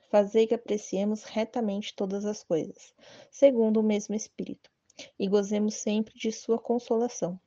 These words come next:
Por Cristo, Senhor nosso. Amém. Pai nosso que estais no céu, santificado seja o vosso nome. Venha a nós o vosso reino, seja feita a vossa vontade, assim na terra como no céu.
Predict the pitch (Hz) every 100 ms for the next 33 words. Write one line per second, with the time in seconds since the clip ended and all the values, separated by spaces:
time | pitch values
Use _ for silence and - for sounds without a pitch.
0 | _ _ - 220 233 - 180 - 175 -
1 | 175 190 240 190 185 - - 190 233 _
2 | 190 185 160 160 _ _ - _ _ _
3 | _ _ _ _ - _ _ - 220 208
4 | 208 214 - - 180 - 190 190 190 180
5 | - 190 190 196 - 196 196 - 214 -
6 | 185 185 - 185 185 190 190 190 - -
7 | 180 185 190 _ _ - - _ _ 208
8 | 214 214 202 202 196 190 196 190 190 190
9 | 185 196 196 190 - 202 196 196 - 185
10 | 185 180 185 185 - 180 175 180 180 185
11 | 185 180 - 190 202 202 180 185 175 -
12 | 180 185 180 - 165